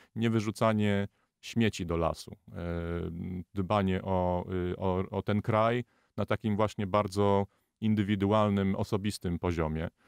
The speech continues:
natomiast, y, e, szczerze powiedziawszy, czy to jest moją zasługą, e, albo moją, nie wiem, powinnością jakąś, która, wynikającą z tego, że urodziłem się akurat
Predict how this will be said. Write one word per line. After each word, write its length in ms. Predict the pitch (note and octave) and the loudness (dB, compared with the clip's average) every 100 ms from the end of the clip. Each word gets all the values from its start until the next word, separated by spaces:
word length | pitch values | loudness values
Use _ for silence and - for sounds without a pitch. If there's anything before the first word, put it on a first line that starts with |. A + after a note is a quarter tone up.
| _ _ _ F#2+ F#2+ G2 G2 | _ _ _ -2 0 2 0
natomiast, 640 | G#2 A2+ C3 B2 A#2+ - - | 0 -2 0 0 -2 -4 -4
y, 220 | A#2+ A2+ A2+ _ _ _ _ _ _ _ | 0 0 -4 _ _ _ _ _ _ _
e, 300 | C3 A#2 A2 G#2+ - _ _ _ - D#2 | 2 2 2 0 -8 _ _ _ -20 -16
szczerze 300 | A2+ D3+ D3 | -4 0 0
powiedziawszy, 760 | D3 C#3 C3 C#3 - C3+ C3 - - | 2 2 4 0 -2 -2 -2 -2 -10
czy 120 | - A#2+ | -6 -2
to 120 | B2 | 0
jest 340 | C3 - - | 0 -4 -4
moją 500 | A2+ A#2 A2+ G#2+ G#2+ - | 0 2 2 2 -2 -4
zasługą, 880 | G2+ G#2 A#2 G#2+ F#2+ F2+ F2 F#2 G#2 | -4 -2 0 2 2 2 -2 -8 -10
e, 140 | F#2 | -8
albo 300 | F2 G2 F#2 | -2 -2 2
moją, 380 | G2 G2 F#2+ F#2 | 2 2 2 0
nie 140 | F#2 F2+ | -2 -2
wiem, 300 | F2+ F2 E2 | -4 -4 -4
powinnością 640 | F2+ F#2+ F#2+ G#2 - F2 | -2 0 0 -2 -4 -8
jakąś, 500 | E2+ E2+ F2+ F2 - F#2+ F2 | -6 -6 -8 -8 -12 -14 -6
która, 220 | G2 F#2 | -6 -4
wynikającą 640 | G2 G2+ G2 G2 G#2+ G#2+ F#2 | -4 0 0 2 0 0 -6
z 60 | |
tego, 280 | - F#2 G2+ | -4 -6 -4
że 180 | F2 E2 - _ - | -6 -8 -10 _ -2
urodziłem 440 | G#2 F#2 G2+ F#2+ | 0 2 0 -2
się 140 | F#2+ | -4
akurat 520 | F2+ - F#2+ - - | -4 0 -2 -2 -10